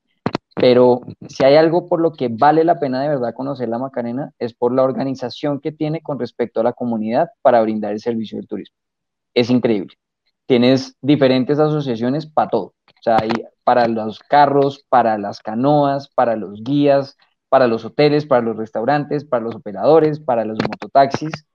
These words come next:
O sea, hay una asociación para prácticamente cualquier cosa. Y este modelo asociativo lo que permite es que haya un ingreso para un poco de gente a través de esta cadena de valor de turismo. Entonces, tienes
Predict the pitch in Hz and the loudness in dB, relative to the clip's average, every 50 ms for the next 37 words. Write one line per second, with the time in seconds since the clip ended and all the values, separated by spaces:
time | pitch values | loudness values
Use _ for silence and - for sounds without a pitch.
0 | _ - - - - - 117 120 127 135 147 156 160 170 - - 165 156 160 160 | _ -12 -12 -8 -2 2 4 4 4 4 4 2 2 0 0 0 0 0 0 -2
1 | 151 143 127 120 - 135 131 131 - - 151 160 147 - 127 123 - - 156 147 | -2 -2 -2 -4 -4 -4 -8 -4 -2 -2 -2 -2 -2 -2 -4 -4 -6 -6 -8 -8
2 | 135 120 - 123 - 151 143 123 - 123 117 120 _ - 139 123 - 120 127 143 | -6 -8 -8 -6 -4 -4 -4 -4 -6 -10 -10 -8 _ -4 -4 -4 -6 -10 -16 -18
3 | _ _ _ _ _ _ _ _ _ _ - 156 170 156 156 - 180 185 190 202 | _ _ _ _ _ _ _ _ _ _ 0 2 2 2 0 0 0 2 2 0
4 | - - _ _ _ _ - 156 156 151 151 151 147 143 147 151 151 165 170 156 | -2 -6 _ _ _ _ -4 0 2 4 6 6 6 4 4 2 0 -2 -4 -6
5 | 180 151 151 151 135 135 131 131 123 151 156 165 156 - 135 123 120 120 113 - | -6 -6 -6 -6 -6 -4 -4 -4 -4 -4 -6 -6 -6 -6 -6 -4 -6 -8 -8 -8
6 | 135 143 - - 160 151 151 156 156 160 160 160 156 156 160 156 147 156 156 - | -10 -10 -6 -4 -2 -2 0 0 -2 -2 -4 -6 -2 0 0 -2 -2 -4 -4 -2
7 | 160 147 131 127 120 113 - _ _ _ _ _ _ - 220 196 185 - 196 190 | -2 -2 -2 -4 -6 -8 -12 _ _ _ _ _ _ 2 2 2 4 2 2 2
8 | 180 160 151 139 131 - 139 135 - 147 147 135 117 107 117 117 - 131 - - | 2 2 0 -2 -4 -4 -6 -6 -2 -2 0 0 -2 -4 -8 -8 -10 -8 -8 -8
9 | 127 117 110 110 117 127 127 123 113 107 107 107 110 110 - 156 175 - 170 _ | -8 -8 -8 -8 -6 -6 -4 -4 -6 -8 -10 -12 -14 -10 -6 -6 -6 -6 -6 _
10 | _ _ _ _ _ _ - - - - - - 123 123 110 123 131 143 139 139 | _ _ _ _ _ _ -14 -14 -12 -12 -8 -6 -4 -2 2 2 2 2 2 -2
11 | - - - 151 131 123 110 101 101 - - _ | -6 -4 -2 0 0 0 -2 -4 -8 -12 -18 _